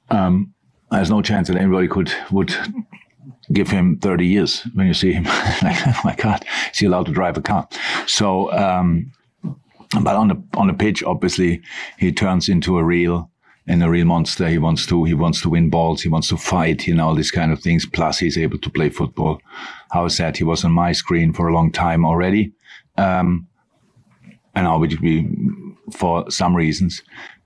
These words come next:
we were able to do it and I'm personally really happy about it. I cannot say differently. I'm really happy.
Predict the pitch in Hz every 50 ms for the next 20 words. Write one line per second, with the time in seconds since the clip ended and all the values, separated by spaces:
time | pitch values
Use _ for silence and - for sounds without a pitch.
0 | _ - _ - 87 87 87 - 87 90 - - - - 76 67 110 113 113 98
1 | 87 82 - - _ _ _ _ _ _ _ - - 175 - - - - - -
2 | 80 92 104 120 135 139 127 113 101 - - - 98 87 90 87 - - 90 85
3 | 87 85 85 87 87 - - _ _ _ _ _ _ - - - _ _ - -
4 | 85 78 78 82 80 80 80 82 82 82 80 80 78 76 - - _ _ - -
5 | - 85 76 - - - 71 71 71 76 76 78 82 80 76 78 80 - - 90
6 | 85 82 78 - 95 85 78 69 80 73 - - 85 85 80 87 101 107 107 -
7 | 73 78 76 76 73 71 73 71 76 78 - - 107 117 110